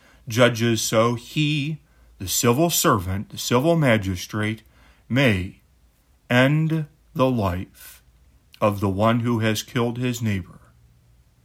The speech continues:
because he bears the sword, and he bears that sword not in vain. Verse four of Romans thirteen tells us that the government is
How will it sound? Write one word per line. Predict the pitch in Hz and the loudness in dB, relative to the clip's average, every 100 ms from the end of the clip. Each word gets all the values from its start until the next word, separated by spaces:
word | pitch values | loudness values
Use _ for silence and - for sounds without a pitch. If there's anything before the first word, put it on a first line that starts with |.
| _ _ _ _ _ | _ _ _ _ _
because | 107 101 101 98 | -8 -4 -2 -2
he | 107 | -4
bears | 90 101 104 117 - | -2 0 2 0 -4
the | 131 | -4
sword, | - 127 85 82 - _ _ _ _ _ _ _ _ _ - | 0 0 0 -10 -20 _ _ _ _ _ _ _ _ _ -6
and | 104 | -2
he | 104 | 0
bears | 98 90 110 123 131 127 | -2 0 2 4 2 0
that | 131 127 127 | 0 0 -2
sword | - 135 90 85 147 - _ _ _ _ _ | -4 -2 -4 -10 -16 -20 _ _ _ _ _
not | 101 95 95 101 - - _ _ _ _ _ - | -4 -2 -2 -4 -10 -20 _ _ _ _ _ -8
in | 113 98 | -4 -2
vain. | 90 92 82 98 _ _ _ _ _ _ _ _ _ _ _ _ _ _ _ _ _ _ _ - | -2 -4 -6 -12 _ _ _ _ _ _ _ _ _ _ _ _ _ _ _ _ _ _ _ -14
Verse | 135 117 - | -4 -4 -2
four | 123 117 117 | 2 4 4
of | 107 | 2
Romans | 104 113 117 117 - | 2 2 2 0 -2
thirteen | 117 113 - 120 117 | -2 -2 -4 -2 -2
tells | 110 113 113 110 | 0 0 0 -2
us | 113 - | -4 -6
that | - | -10
the | 117 | -8
government | 107 110 113 110 110 110 | -2 0 0 -2 -2 -4
is | - 107 107 104 - | -4 -2 -2 -4 -8